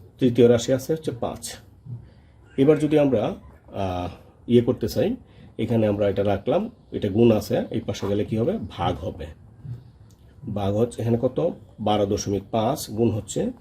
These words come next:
পাঁচ। পাঁচ দ্বারা যদি আমরা পঁচিশকে ভাগ করি হবে পাঁচ। এখন, আহ, আমাদের কত হচ্ছে এটা?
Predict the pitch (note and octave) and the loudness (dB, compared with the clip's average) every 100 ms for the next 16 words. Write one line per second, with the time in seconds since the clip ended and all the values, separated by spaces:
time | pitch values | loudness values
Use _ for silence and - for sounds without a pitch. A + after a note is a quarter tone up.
0 | - E2 - - - - - - - - | -12 -12 -12 -16 -16 -20 -20 -20 -20 -4
1 | B2+ B2+ B2+ C3 C3+ C3+ C3 B2+ B2+ C3 | 2 6 6 6 4 2 2 -2 -4 -4
2 | - G#2+ - F#2+ A#2 A2 F2+ D#2 F#2 - | -4 -4 -4 -4 -4 -4 -6 -4 -8 -8
3 | - - - A#2 - - - B2 F#2+ G#3 | -10 -12 -12 -10 -4 -4 4 4 4 -4
4 | - - - - - - G2+ A#2 A2+ B2 | -10 -20 -20 -20 -16 -6 -6 2 2 2
5 | B2+ - A#2+ A2+ - E2+ - | 2 0 0 -2 -4 -6 -8